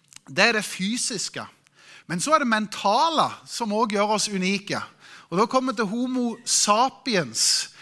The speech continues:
som er det tenkende mennesket. Evnen vi har til å gruble, til å resonere, til å tenke, til å vurdere,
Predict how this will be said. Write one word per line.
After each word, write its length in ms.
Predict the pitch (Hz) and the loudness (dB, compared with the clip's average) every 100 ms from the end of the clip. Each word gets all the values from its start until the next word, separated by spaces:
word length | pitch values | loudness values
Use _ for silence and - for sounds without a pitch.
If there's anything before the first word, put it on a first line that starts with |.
| - - | -20 -8
som 240 | - 208 | -2 2
er 240 | 190 220 226 185 | 4 4 4 -2
det 140 | 220 - | -6 -6
tenkende 840 | - 254 185 127 - - 240 269 | -4 -4 -4 -8 -12 -6 -4 -2
mennesket. 840 | 247 165 113 - - 160 113 - - - - - _ | -2 -2 -2 -4 -4 -6 -8 -10 -20 -20 -20 -20 _
Evnen 640 | 220 233 156 165 214 269 | 2 2 0 -4 -2 -2
vi 100 | 254 190 | 0 2
har 340 | 196 226 240 | 4 4 2
til 220 | - 214 | -2 -4
å 60 | 208 | -4
gruble, 720 | 170 202 - 139 - 160 202 254 254 214 - | -4 -4 -4 -6 -6 2 4 4 0 -12 -8
til 100 | 180 | -4
å 60 | |
resonere, 1000 | 190 180 - 208 202 196 220 233 220 254 269 233 _ _ _ - | -2 -4 -6 -4 0 2 4 2 2 2 2 -6 _ _ _ -8
til 140 | 170 | -6
å 80 | 175 | -6
tenke, 800 | - 240 226 175 135 - 214 247 - | -4 -2 -2 -4 -10 -2 0 0 -2
til 80 | |
å 80 | 180 190 | -6 -6
vurdere, 640 | 170 180 208 233 226 254 | -2 0 2 2 2 2